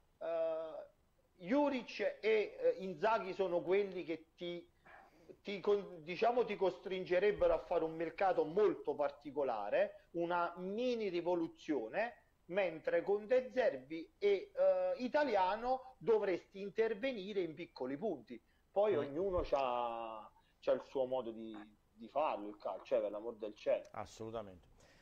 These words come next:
Speaker 2: Allora, eh, io vi ricordo che siamo anche su Twitch, fra poco, eh, leggerò qualche messaggio da Facebook e poi fate domande a mister Daniello,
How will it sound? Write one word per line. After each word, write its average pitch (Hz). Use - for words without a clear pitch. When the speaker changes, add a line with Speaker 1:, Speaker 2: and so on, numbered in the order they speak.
Speaker 2:
Allora, 165
eh, 139
io 180
vi 196
ricordo 190
che 170
siamo 165
anche 165
su 160
Twitch, 226
fra 151
poco, 151
eh, 135
leggerò 147
qualche 143
messaggio 147
da 143
Facebook 196
e 160
poi 170
fate 156
domande 147
a 143
mister 143
Daniello, 214